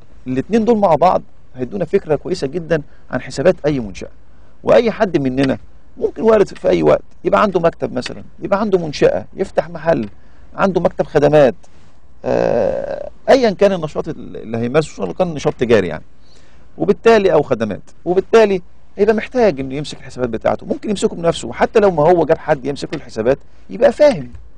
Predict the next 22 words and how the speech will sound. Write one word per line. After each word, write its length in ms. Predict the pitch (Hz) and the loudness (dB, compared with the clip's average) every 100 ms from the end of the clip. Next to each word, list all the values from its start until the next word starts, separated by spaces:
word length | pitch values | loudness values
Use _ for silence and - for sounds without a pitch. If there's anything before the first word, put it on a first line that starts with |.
| - - - - | -16 -16 -16 -6
يبقى 140 | 160 | -2
فاهم 220 | 175 226 | 2 2
الدنيا 300 | 175 139 170 | 2 -2 0
ماشية 240 | 143 151 127 | 0 -2 -4
إزاي 280 | 107 135 135 | 2 2 4
وإيه 140 | 165 | 4
اللي 100 | 165 | 2
بيحصل 340 | 147 156 139 | 2 0 -4
فيها. 260 | 117 143 110 - - - - - - | -4 -8 -8 -14 -18 -18 -18 -16 -10
الحاجة 320 | 127 - - | -8 0 2
التانية، 420 | 220 - 156 135 - - - - - - | 2 2 2 2 -2 -10 -18 -18 -18 -14
إحنا 340 | - - - | 0 2 2
المنتج 440 | 135 180 247 202 156 | 2 0 4 2 2
النهائي 280 | 139 160 | 2 2
بتاعنا 280 | 143 147 139 | 2 0 0
في 100 | - | -2
محاسبة 360 | - 196 - 175 | -8 -10 -4 -2
واحد 180 | 175 160 | -2 -2
ومحاسبة 300 | 151 170 156 | -2 -2 -2
اتنين 300 | 156 196 185 - | 0 0 -2 -10
القوائم 460 | 120 - 147 131 120 | -10 2 6 6 2
المالية. 360 | 113 98 95 | -6 -6 -6